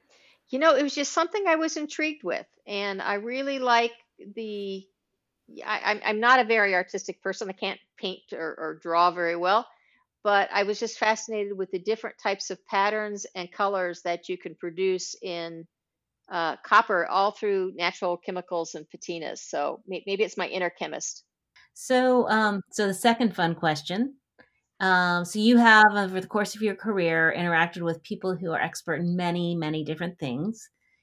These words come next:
Speaker 2: If you could instantly become an expert in something, what would you choose?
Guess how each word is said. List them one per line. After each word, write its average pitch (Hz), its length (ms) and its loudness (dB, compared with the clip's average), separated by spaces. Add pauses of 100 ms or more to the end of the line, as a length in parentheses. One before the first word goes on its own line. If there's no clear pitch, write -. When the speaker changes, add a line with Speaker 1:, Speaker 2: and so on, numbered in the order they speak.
(220)
Speaker 2:
If 190 220 -2
you 269 340 4
could - 260 2
instantly 226 540 0
become 190 300 -4
an 170 100 -2
expert 160 560 -4 (340)
in 165 120 -4
something, 151 640 -6 (340)
what 190 280 0
would 175 140 -2
you 170 120 -2
choose? - 500 -14